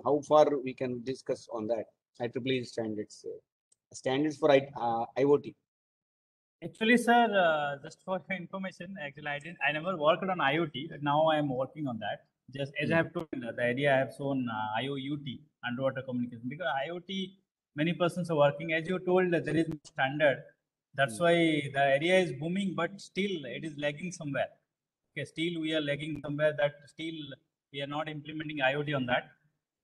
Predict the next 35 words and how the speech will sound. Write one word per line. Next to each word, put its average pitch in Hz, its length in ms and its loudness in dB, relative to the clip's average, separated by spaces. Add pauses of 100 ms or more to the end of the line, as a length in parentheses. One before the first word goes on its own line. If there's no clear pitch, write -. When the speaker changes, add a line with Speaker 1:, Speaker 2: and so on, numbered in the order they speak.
(120)
Speaker 2:
Uh, 139 80 -12
so, 147 1120 -6 (2000)
a-, 185 160 2
as 190 140 4
per, 240 200 6
as 190 180 6
per 233 160 0
my 190 240 6
knowledge, 220 420 2 (180)
if, 180 180 -6
if 175 220 -10
you 208 120 -6
will 175 120 -4
work 175 220 -2
on 196 140 -4
I 175 160 2
O 190 100 -4
T, 190 300 -14 (640)
uh, 147 200 0
like, 170 260 0
uh, 165 280 4
like 156 260 -4
automation 190 560 2
systems, 185 680 -6 (160)
uh, 135 60 -16
whatever 185 400 0
things 196 280 -6
you 175 120 -2
are 170 100 -2
going 165 240 -8
to 175 60 -8
implement, 151 560 -10 (120)
uh, 135 80 -4
if, 147 200 -12
if 143 420 -12